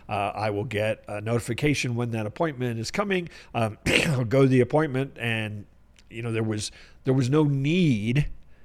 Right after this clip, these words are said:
was actually far more efficient for both parties to have that online scheduling. So there was really no need to have somebody answer a phone and say, "Oh, okay, well, you know, we'll get back to you, like, five times later."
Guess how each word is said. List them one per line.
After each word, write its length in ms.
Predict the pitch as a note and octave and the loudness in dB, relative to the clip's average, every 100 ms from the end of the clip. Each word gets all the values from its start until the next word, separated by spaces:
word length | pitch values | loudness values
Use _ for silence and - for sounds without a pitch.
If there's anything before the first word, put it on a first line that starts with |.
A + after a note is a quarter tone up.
| - | -6
was 120 | A#2+ C3+ | 4 4
actually 260 | C3 C3 | 4 0
far 260 | - D#3 D#3+ | 2 4 4
more 160 | E3+ | 4
efficient 440 | C3+ - D3+ C3 A2+ | 2 2 0 0 -4
for 140 | - | -10
both 440 | G#2+ G2 B3 C#4 - | -4 4 4 4 0
parties 520 | A2 E2+ D2 A2+ - - - - - - - - - - - | -2 -2 -6 -2 -2 -2 -14 -20 -20 -20 -20 -20 -20 -14 2
to 120 | C3 | 6
have 260 | C#3+ C#3+ | 6 4
that 160 | B2 B2 | 2 2
online 340 | A#2+ A2+ A2+ | 0 -2 -4
scheduling. 420 | G#2+ A#3+ F3+ G2 A2 | 0 0 0 -4 0
So 180 | C#3 | 2
there 180 | A#2+ B2+ | 4 4
was 320 | B2 B2+ A2 | 4 0 0
really 220 | B2 C3 A#2+ | 0 0 0
no 220 | A2+ A2 | -2 -4
need 600 | A#2 C#3+ G3+ D3+ B2 B2 - - - | -2 0 2 2 2 -2 -6 -18 -2
to 100 | B2 | -2
have 460 | - D3 C3+ B2+ | 0 4 4 4
somebody 320 | - B2 A#2 A#2+ | 0 -2 -2 -2
answer 260 | C3 C3+ | -2 -2
a 60 | A2+ | -2
phone 400 | B2+ A#2 A#2 G#2+ | 0 0 -2 -2
and 120 | G#2 | -6
say, 240 | - G#2+ | -4 0
"Oh, 300 | A2+ E3+ C#3 C3 | 2 4 4 0
okay, 300 | - A#2+ A#2 | 0 0 2
well, 420 | A#2 A2+ G#2+ G2 - | 2 0 0 -4 -10
you 80 | |
know, 120 | G2+ G2 B2 - - - G#2+ F#2+ - _ - B2 | -10 -10 -14 -20 -20 -20 -20 -20 -20 _ -16 -4
we'll 140 | A#2 | 0
get 160 | A#2 G#2+ | 2 2
back 220 | A2 - | 0 0
to 80 | A2+ | 0
you, 220 | A2+ G#2+ - | 0 -2 -6
like, 240 | C3 - | -8 -6
five 280 | - A2+ G#2 | -2 0 0
times 300 | A#2+ A2 G#2 | 0 0 2
later." 360 | A2+ A2+ A#2 | 4 4 4